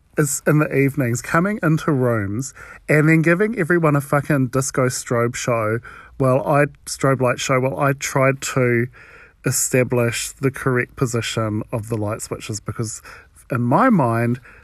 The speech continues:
they were all motherfucking upside down. Crazy. And I remember being at a guy's house because I'd picked him up at a bar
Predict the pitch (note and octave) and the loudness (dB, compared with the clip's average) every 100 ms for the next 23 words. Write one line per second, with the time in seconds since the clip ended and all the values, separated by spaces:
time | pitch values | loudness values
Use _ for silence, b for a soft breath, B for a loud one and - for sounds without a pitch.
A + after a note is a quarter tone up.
0 | - B2+ C#3 C#3 C#3 A2 G#2+ A#2+ B B | -6 0 2 2 -2 -4 -4 -6 B B
1 | - A2 G#2 G#2 A2 - G2 F#2+ - G2+ | -8 -6 -4 -6 -8 -6 -8 -8 -10 -10
2 | G2+ F#2 F#2+ F#2+ G#2 b b b _ _ | -10 -10 -10 -10 -14 b b b _ _
3 | _ _ - G#2+ G#2+ G2+ - - C#3+ B | _ _ -12 -8 -6 -6 -8 -10 -12 B
4 | B B B B2 C3+ E3 G3 G3+ G3 E3 | B B B 0 4 4 4 4 2 2
5 | C#3 B2+ A2+ A2 B2 D#3+ - C3 B2 B2+ | 2 2 0 0 0 0 0 0 2 0
6 | - - b b b b - - - G#2 | -4 -10 b b b b -14 -10 -6 -6
7 | G#2 - A#2+ A2 - - D#3+ E3 D#3 F#3 | -6 -8 -8 -8 -6 -2 2 0 2 0
8 | D3+ B2+ A#2+ A#2+ A#2+ | 2 0 2 0 -2